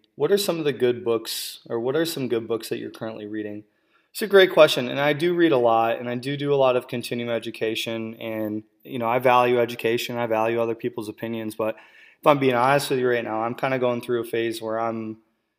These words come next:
um, I'm kind of removing myself from reading and consuming information for the, for the current time. Um,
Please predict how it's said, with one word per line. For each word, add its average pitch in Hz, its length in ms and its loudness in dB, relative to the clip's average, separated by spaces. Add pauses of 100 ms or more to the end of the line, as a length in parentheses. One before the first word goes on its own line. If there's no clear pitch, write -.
(440)
um, 107 380 -4
I'm 123 140 -6
kind 131 240 2
of 113 200 0 (440)
removing 131 580 0
myself 120 640 2
from 107 520 -4 (300)
reading 120 880 0
and 107 500 -8
consuming 120 600 -2
information 104 720 -6
for 107 180 -10
the, 107 400 -8
for 120 140 -8
the 107 120 -6
current 110 440 -8
time. 107 440 -10 (220)
Um, 107 460 -4